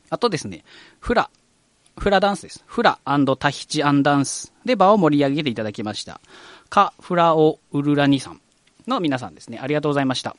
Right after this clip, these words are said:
サンセット後のあのステージですね。夕日沈んだ後のステージで、こう、遠目からの照明がこう当たった中、薄暗い中でしたけれども、ショーは参加者一同大変楽しめました。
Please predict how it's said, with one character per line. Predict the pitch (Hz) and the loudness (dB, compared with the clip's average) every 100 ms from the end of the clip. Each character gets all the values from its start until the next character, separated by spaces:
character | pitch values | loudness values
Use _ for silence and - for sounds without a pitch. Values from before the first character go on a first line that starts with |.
| _ - - | _ -20 -8
サ | - 208 | -4 -2
ン | |
セ | 208 | -2
ッ | 220 | -2
ト | 233 | -2
後 | 240 | -2
の | 302 | -2
あ | 147 | -2
の | 120 | -4
ス | - | -4
テ | 151 135 | -2 -2
ー | |
ジ | 92 | -4
で | |
す | - | -14
ね。 | 113 | -12
夕 | 123 139 143 | -6 -6 -6
日 | 156 147 | -6 -8
沈 | - 135 139 | -8 -8 -6
ん | |
だ | 113 | -6
後 | - | -8
の | 143 | -10
ス | 151 | -8
テ | - 147 | -6 -6
ー | |
ジ | 165 | -6
で、 | 139 | -10
こ | 139 | -10
う、 | 131 | -6
遠 | 214 | -4
目 | 214 202 | -4 -4
か | 226 | -6
ら | |
の | 220 | -6
照 | - 143 | -4 -2
明 | 139 135 131 131 127 | -2 -2 -4 -6 -6
が | 131 | -6
こ | 120 | -6
う | 117 | -6
当 | |
た | 127 | -6
っ | 123 | -6
た | - 107 | -6 -6
中、 | 110 113 110 - | -6 -8 -8 -10
薄 | - 135 | -6 -2
暗 | 143 | -2
い | 117 | -4
中 | 107 113 | -6 -8
で | 95 | -10
し | - | -12
た | 110 | -14
け | - | -16
れ | 90 | -20
ど | - | -20
も、 | 76 - _ | -20 -20 _
シ | - 196 | -4 -2
ョ | |
ー | 127 | -2
は | - _ - | -6 _ -10
参 | 139 | -6
加 | 135 | -6
者 | 156 110 | -6 -6
一 | - 110 | -8 -12
同 | 87 | -12
大 | - 131 | -8 -8
変 | 131 165 165 | -6 -8 -4
楽 | 143 123 | -4 -4
し | 131 | -6
め | 117 | -8
ま | 107 | -10
し | |
た。 | - | -14